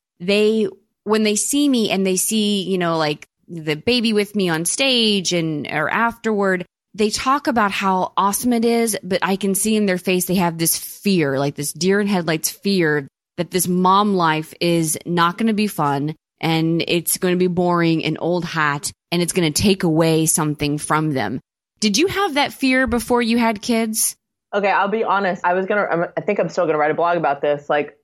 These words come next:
Speaker 2: called, like, I never wanted to be a mother. Like, I grew up, I never really <laughs> desired having, to have children. I never, like, looked at other people and be like, "Oh, I totally want kids." I'm like, "I don't want kids."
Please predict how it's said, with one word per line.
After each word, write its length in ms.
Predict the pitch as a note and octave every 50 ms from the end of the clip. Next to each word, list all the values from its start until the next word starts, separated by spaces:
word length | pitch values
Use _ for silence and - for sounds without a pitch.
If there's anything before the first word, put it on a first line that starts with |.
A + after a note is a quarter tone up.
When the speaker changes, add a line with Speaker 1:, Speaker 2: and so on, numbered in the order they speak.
| _ _ _ _ - -
Speaker 2:
called, 280 | - - F#3 F3+ E3+ D#3
like, 180 | D3 D3 - -
I 120 | - E3+ F#3
never 380 | G3+ F3+ F3 F3+ F#3+ G3+ G3
wanted 380 | F#3 E3+ D#3+ D#3+ D#3+ E3 E3 E3
to 80 | - D#3+
be 100 | D3+ D#3+
a 40 | D#3
mother. 460 | D3+ D3 F3+ F3+ D3+ - D#3+ - _ _ _ _ -
Like, 200 | F3 E3+ E3 D#3+ - -
I 180 | D#3+ E3+ G#3
grew 240 | G#3 A3+ A#3 G#3+ G3
up, 360 | F#3 F3+ F3 F3+ - - _ -
I 140 | D#3+ F3+ G3
never 520 | F#3+ F#3 F#3 F#3+ F#3 G3 G#3 G3+ G3+ G#3 G3
really 280 | F3 E3+ E3+ F3+ A#3+
<laughs> 100 | E3+ G3+ G3+
desired 340 | E3+ G#3+ E3+ F#3 F#3+ F#3
having, 360 | A#3 F#3+ E3 D3 C#3+ C#3+ C#3+ _ _ _
to 140 | - - F3
have 160 | E3+ C#3+ -
children. 600 | - - F3+ F#3+ G#3 A3 A3 A3+ A3+ A3+ A#3 A3+ _ _ _ _ - -
I 120 | F3+ G3
never, 400 | G3+ G3 F#3+ F#3 G3 G3 F#3+ F3+ -
like, 180 | D#3+ D#3+ D#3 -
looked 320 | D3+ D#3 E3+ E3+ E3+ -
at 60 | F3+
other 140 | E3+ E3 E3
people 240 | E3 - F3+ E3+ E3+
and 60 | E3
be 80 | E3 D#3
like, 200 | D#3 D#3 D#3+ - -
"Oh, 580 | B3+ B3+ B3 A#3 A#3 A#3 A3+ A3 A3 A3 A3 A3+
I 160 | B3 C4 C4+ C4+
totally 340 | C4+ - - B3+ B3 B3
want 240 | A#3 A3+ G#3 G#3+ -
kids." 180 | - A#3 G#3+ F#3+
I'm 80 | F3+
like, 200 | E3+ D#3+ D#3 - - -
"I 100 | E3+ G#3+
don't 80 | B3 A#3
want 220 | F3 E3 D#3 -
kids." 260 | G3+ A3 G3+ - _